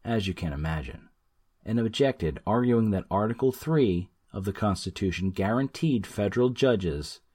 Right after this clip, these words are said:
their salaries during the continuance of office and their tenure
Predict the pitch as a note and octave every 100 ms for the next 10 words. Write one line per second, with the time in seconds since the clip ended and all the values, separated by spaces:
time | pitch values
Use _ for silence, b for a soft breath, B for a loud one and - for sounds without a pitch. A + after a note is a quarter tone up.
0 | _ G2 F2 - A2+ A2 G2 E2+ D#2 E2
1 | D2+ E2+ - G#2 A#2 C#3+ B2+ A2 G2+ A2
2 | B2 C#3+ D3+ - C#3+ D3+ C#3 D2 C#2+ -
3 | - _ _ _ _ - G#2 F#2 F2+ -
4 | C#3 D#3 G2+ C#2 B1